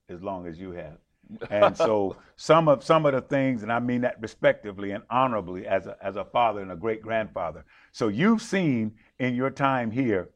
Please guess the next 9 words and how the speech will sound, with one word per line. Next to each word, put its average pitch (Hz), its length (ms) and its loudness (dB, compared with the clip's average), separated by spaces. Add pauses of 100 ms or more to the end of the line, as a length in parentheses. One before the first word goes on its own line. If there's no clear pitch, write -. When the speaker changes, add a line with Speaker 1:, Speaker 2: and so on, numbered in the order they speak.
(280)
Speaker 1:
you've 180 300 0
seen 123 540 -4 (200)
transitions 127 680 -2
and - 160 -14
transitions, 143 760 -8 (260)
and 113 260 -4
you 151 160 2
have 127 220 -2
experienced 131 720 -2